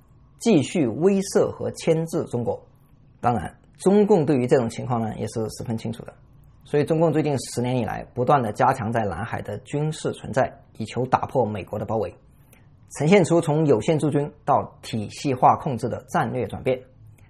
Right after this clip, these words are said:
这个过程呢，可分为三个阶段：第一，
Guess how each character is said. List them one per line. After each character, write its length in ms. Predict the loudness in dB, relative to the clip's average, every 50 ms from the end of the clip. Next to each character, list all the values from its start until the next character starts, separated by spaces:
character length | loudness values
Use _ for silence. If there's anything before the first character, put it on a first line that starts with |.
| _ _ _ _ -8
这 100 | -4 0
个 80 | 0
过 160 | 2 2 2 0
程 140 | 0 -2
呢， 100 | -4 -4 -4
可 140 | -6 -10 -12
分 240 | -6 -2 -2 0 0
为 200 | 0 -2 -4 -6 -10 -18 -20 -20 -10
三 260 | -2 2 2 2 4
个 80 | 2
阶 120 | 0 2 2
段： 120 | 2 0 0 -2 -12 -20 -20 -20 -20 _ _ -20 _ -20 -20 -10 -4
第 240 | 0 2 2 2
一， 160 | 2 0 -4